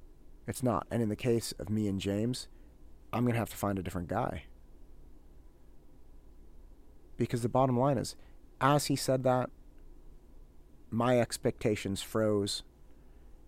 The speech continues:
His quality kind of went down. And at this point,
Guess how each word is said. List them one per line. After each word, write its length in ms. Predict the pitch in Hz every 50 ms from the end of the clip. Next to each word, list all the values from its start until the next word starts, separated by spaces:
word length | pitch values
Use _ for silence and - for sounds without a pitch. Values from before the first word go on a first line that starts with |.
| - - -
His 260 | - - 123 113 -
quality 460 | - - 135 120 117 113 110 101 104
kind 400 | - - - - - 113 117 117
of 80 | 107 104
went 180 | 113 98 76
down. 500 | - 110 101 101 101 101 98 98 101 98 - - - - - - - -
And 100 | 107 113
at 60 | 110
this 160 | - 123 -
point, 320 | - - 135 131 127 -